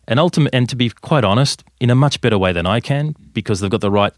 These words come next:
focus and, and time to do it. And I think I came to that realization about a year ago where I, I came to understand that it was no longer <laughs> really about how much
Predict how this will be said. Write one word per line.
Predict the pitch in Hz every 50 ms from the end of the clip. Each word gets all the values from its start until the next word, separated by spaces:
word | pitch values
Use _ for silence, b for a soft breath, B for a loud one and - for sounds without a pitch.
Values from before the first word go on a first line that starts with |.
| _ - -
focus | - - - 101 95 - 101 90 - - -
and, | 85 85 85 85 - -
and | 95 90 82
time | - - 90 85 85
to | 82 85
do | 73 - 71 71
it. | - - _ b b b b b b b b b b b b b b b b b b _ _ -
And | 101 101 101 101 101 98 95 95 90 - - _ _ _ _ _ _ _ _ _ _ _ _ _ _ _
I | - 101
think | - - - 185 -
I | 120
came | - - 120 110
to | 104 92
that | 101 -
realization | 98 98 92 90 90 87 90 87 85 - - 95
about | 82 85 82 80
a | 80
year | 80 80 82 87 95 104 113
ago | 123 - - - - 185 160
where | 113 95 90 85 82 82 82 82 82 80 b b b b b b b b b b b _ _ _ _ _ _ _ _ _ _ _ _ _ _ _ - 95
I, | 92 92 - _ 98 98
I | 92
came | - - - 113 107 104 101 98 98 95 95 - - _
to | - - 101
understand | 98 92 85 82 - - - - 104 101 107 107 101 92 87 85 82
that | 85 - -
it | 95 92 - - 87 95
was | 90 85 - -
no | 107 107 107 110
longer | 107 101 98 95 95 92 92 87 87
<laughs> | 87 - 92
really | 110 107 98 98 92
about | 90 82 90 87 87 87 90 - b b b b b b b b b b b b b
how | - - 110 104
much | 101 98 92 82 -